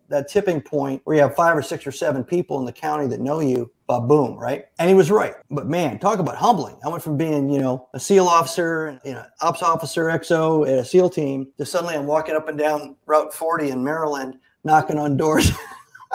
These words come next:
saying, "Hey, you don't know me, but you probably should, 'cause, you know, I'm really smart and I can take care of you." And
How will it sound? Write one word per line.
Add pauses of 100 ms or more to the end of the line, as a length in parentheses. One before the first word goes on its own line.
(380)
saying, (160)
"Hey,
you
don't
know
me,
but
you
probably
should,
'cause,
you
know,
I'm
really
smart
and
I
can
take
care
of
you."
And